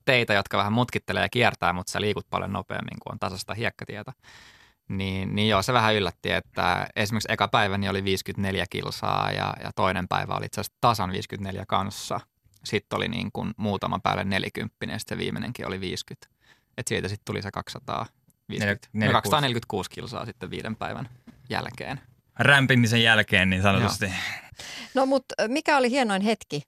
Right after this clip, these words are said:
Speaker 3: tällä reissulla?
Speaker 1: Kyllä se oli, kun me tultiin.
Speaker 2: Kyllä se
Speaker 1: Tultiin,
Speaker 2: maaliin tuleminen
Speaker 1: kyllä, kyllä
Speaker 2: aina
Speaker 1: se tuntui niin hyvältä, koska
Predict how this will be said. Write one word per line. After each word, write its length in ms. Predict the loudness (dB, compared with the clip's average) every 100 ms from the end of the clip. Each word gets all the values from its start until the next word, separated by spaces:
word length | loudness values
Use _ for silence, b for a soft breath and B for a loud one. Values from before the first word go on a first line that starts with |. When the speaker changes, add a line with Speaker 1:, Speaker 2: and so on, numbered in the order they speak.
| _
Speaker 3:
tällä 260 | 0 2 2
reissulla? 460 | -2 -6 -8 -8 -10 _ _ _ _ _ _ _ _ _ _ _ _ -8
Speaker 1:
Kyllä 240 | -8 -8
se 140 | -4
oli, 160 | -4 -4
kun 100 | -2
me 80 | -2
tultiin. 460 | -2 -4 -4 -6 -6
Speaker 2:
Kyllä 320 | -8 -16 -12
se 80 | 2
Speaker 1:
Tultiin, 200 | 4 6
Speaker 2:
maaliin 380 | 6 6 6 6
tuleminen 300 | 8 10 8
Speaker 1:
kyllä, 80 | 10
kyllä 100 | 10
Speaker 2:
aina 140 | 10
Speaker 1:
se 60 | 8
tuntui 180 | 8 6
niin 180 | 4 4
hyvältä, 320 | 4 4 2
koska 220 | 0 -2